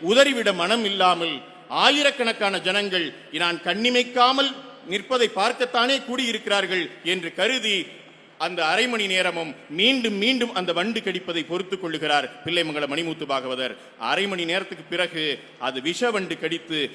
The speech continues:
வாயிலே நுரை தள்ளுகிறது, மயங்கி சரிகிறார். அவரை தூக்கிட்டு வைத்திய-, வைத்தியர்கிட்ட ஓடுறாங்க. பிறகுதான் அவரை விஷ வண்டு கடித்திருக்கிறது என்பது எல்லோருக்கும் தெரிகிறது. ஆறு மாதங்கள்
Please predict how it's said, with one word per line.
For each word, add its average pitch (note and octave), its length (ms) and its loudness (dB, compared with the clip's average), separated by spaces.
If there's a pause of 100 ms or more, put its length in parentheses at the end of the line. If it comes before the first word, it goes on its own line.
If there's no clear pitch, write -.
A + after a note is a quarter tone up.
(120)
வாயிலே E3+ 520 4
நுரை E3+ 420 0
தள்ளுகிறது, D3 680 -6 (160)
மயங்கி G3 600 -2
சரிகிறார். D3 540 -2 (160)
அவரை C3+ 280 -4
தூக்கிட்டு F#3+ 280 -8
வைத்திய-, F#3 480 -4
வைத்தியர்கிட்ட F#3+ 420 -2
ஓடுறாங்க. D3+ 680 0 (280)
பிறகுதான் F3 760 0 (180)
அவரை C#3 260 -2
விஷ D#3 420 -4
வண்டு F3+ 220 -4
கடித்திருக்கிறது F3 640 -4
என்பது D3 240 -4
எல்லோருக்கும் C#3+ 400 -6
தெரிகிறது. C3 460 -6 (220)
ஆறு G3+ 380 6
மாதங்கள் F#3+ 600 0